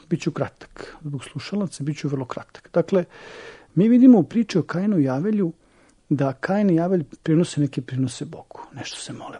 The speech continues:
Bogu. To, to je prva priča o prinosu, da čovek pokušava preko neke, da kažem, ritualne matrice da stupi u odnos sa Bogom. I kaže, prima se Aveljev prinos,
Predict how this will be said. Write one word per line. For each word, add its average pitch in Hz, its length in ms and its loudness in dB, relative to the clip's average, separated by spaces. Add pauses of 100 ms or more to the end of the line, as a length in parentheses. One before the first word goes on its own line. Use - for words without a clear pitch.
Bogu. - 300 -18 (220)
To, - 100 -20 (160)
to 143 100 -8
je 120 40 -8
prva 151 200 -2
priča 147 400 -4
o 131 40 -4
prinosu, 131 540 -4
da - 60 -20 (120)
čovek - 300 -12
pokušava 143 520 -6
preko 135 300 -6
neke, 139 380 -2 (500)
da - 60 -20
kažem, 139 280 0
ritualne 131 480 -2
matrice 151 540 -4
da 139 80 -4
stupi 143 560 -2 (540)
u 131 180 0
odnos 123 320 -4
sa - 140 -14
Bogom. - 260 -18 (920)
I 208 120 0
kaže, 202 340 0
prima 190 360 0
se - 440 -8
Aveljev 139 520 -2 (520)
prinos, 131 720 -8